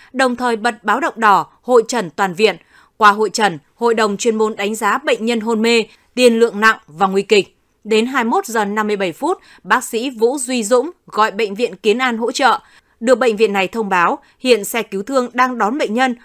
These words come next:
ở Trung tâm Y tế Kiến Thụy, dự kiến khoảng sáu mươi phút mới về Trung tâm Y tế Tiên Lãng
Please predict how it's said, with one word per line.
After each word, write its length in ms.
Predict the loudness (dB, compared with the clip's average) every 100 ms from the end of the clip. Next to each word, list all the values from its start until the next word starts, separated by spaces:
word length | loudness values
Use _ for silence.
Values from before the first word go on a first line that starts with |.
| _
ở 140 | -4 -4
Trung 240 | -4 -8
tâm 200 | -4 -4
Y 100 | -6
tế 200 | -6 -6
Kiến 260 | -4 -6 -4
Thụy, 280 | -4 -4 -6 _ _
dự 200 | -8 -4
kiến 280 | 0 0
khoảng 260 | 2 -2 -2
sáu 220 | -2 -2
mươi 140 | -2 -2
phút 260 | -2 -2
mới 220 | 0 0
về 200 | 0 -2
Trung 260 | -2 -4 -6
tâm 160 | -6 -6
Y 120 | -6
tế 240 | -4 -4 -2
Tiên 200 | -2 0
Lãng 220 | -2